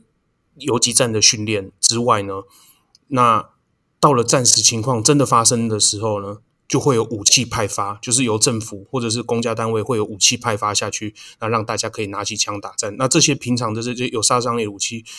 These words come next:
还是交给某些单位来，呃，就是公家单位来，来保管。 <clears throat> 啊，我，我是认为这样，在美国为什么会最后会发展成这样？就是简单讲，假设啦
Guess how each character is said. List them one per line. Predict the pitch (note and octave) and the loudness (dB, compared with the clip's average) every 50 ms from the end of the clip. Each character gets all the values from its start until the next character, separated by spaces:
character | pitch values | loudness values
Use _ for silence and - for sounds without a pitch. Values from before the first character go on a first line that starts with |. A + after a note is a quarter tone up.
| - - - - | -18 -18 -18 -10
还 | - A#2 A2 | -4 0 2
是 | - C3+ | 2 2
交 | - - A#2+ A#2 A2+ | 2 2 2 0 0
给 | - A2+ G#2 | -2 -4 -6
某 | G2+ G#2 G2+ G2+ G2 | -6 -6 -8 -6 -6
些 | - B2 A#2 | -4 -6 -4
单 | - A2+ G#2+ G#2+ | -4 -4 -4 -2
位 | A2 G#2+ G#2 G#2 | -2 -2 -2 -4
来， | G2+ G2 G2 G2+ G2+ - _ _ _ _ _ - | -8 -12 -14 -14 -16 -16 _ _ _ _ _ -6
呃， | A#2 | -2
就 | G#2+ C#3 B2 | 0 0 0
是 | B2+ B2+ | 0 -2
公 | B2+ B2 A#2+ | -2 -2 -2
家 | A#2 A#2 A2 | -2 -2 -2
单 | A2+ A2+ A2 | -2 -2 -2
位 | A2+ G#2+ G2+ | -2 -2 -2
来， | G2+ G2 F#2+ G2+ - _ _ _ _ _ _ - | -4 -6 -10 -14 -18 _ _ _ _ _ _ -10
来 | G#2+ G2+ G2+ | -8 -6 -8
保 | G2+ - _ - G2 G2+ | -8 -10 _ -8 -8 -6
管。 | G2+ - A2+ F#2+ - _ _ _ - - - - - - - - - - - - - | -6 -4 -6 -6 -6 _ _ _ -16 -2 2 4 4 4 2 -2 -8 -16 -20 -20 -20
<clears throat> | _ _ _ _ _ _ - - - - - _ _ | _ _ _ _ _ _ -20 -20 -20 -20 -20 _ _
啊， | - D3+ E3 D#3+ D#3+ - - _ _ _ _ - | 0 0 0 0 -2 -8 -20 _ _ _ _ 0
我， | D3+ C3 C#3+ - - _ _ | 0 2 2 0 -2 _ _
我 | - C#3 A#2 | 0 2 2
是 | - F3 | 4 4
认 | E3 F3 D#3 | 4 4 4
为 | B2 A2 | 4 2
这 | G#2 - | 2 0
样， | A2+ G#2 G2 G2+ - | 0 -2 -2 -2 2
在 | - F3 | 4 4
美 | E3 C#3+ A2+ G#2+ | 6 4 2 0
国 | - G#2+ G2+ G2 - | 0 -2 -4 0 2
为 | - D#3+ | 4 4
什 | D#3 - | 4 4
么 | G#2+ G2+ | 2 0
会 | A2 A#2+ A2 G#2+ - - - _ | 0 0 0 0 -2 -8 -8 _
最 | - - C#3+ | 0 2 4
后 | C#3 C3+ | 4 4
会 | - - - - - C#3+ | 2 0 -4 -2 -2 -2
发 | A#2 - B2 A2 G#2 | 0 2 0 0 0
展 | F#2 F2+ | -2 -6
成 | G2 F#2 F#2+ | -10 -8 -6
这 | G#2 | -4
样？ | G2+ G2 F#2 - _ - - - - _ _ _ _ _ _ _ _ _ _ - - - | -4 -4 -6 -10 _ -20 -20 -20 -20 _ _ _ _ _ _ _ _ _ _ -14 -4 0
就 | - E3+ | 2 2
是 | D#3+ F3+ | 4 2
简 | - - G#2 G2 | 2 0 -2 -2
单 | G#2+ A2 A2+ A2 | -2 -2 -2 -2
讲， | - G2 F2+ - - - _ _ _ _ _ _ _ _ _ _ _ _ _ _ _ _ _ _ | -4 -6 -8 -12 -18 -20 _ _ _ _ _ _ _ _ _ _ _ _ _ _ _ _ _ _
假 | - - B2+ G#2+ G2+ G2+ | -2 0 0 2 2 4
设 | - - - C#3 A#2 G#2+ | 4 6 6 4 4 2
啦 | G2+ G#2+ - | 0 -4 -8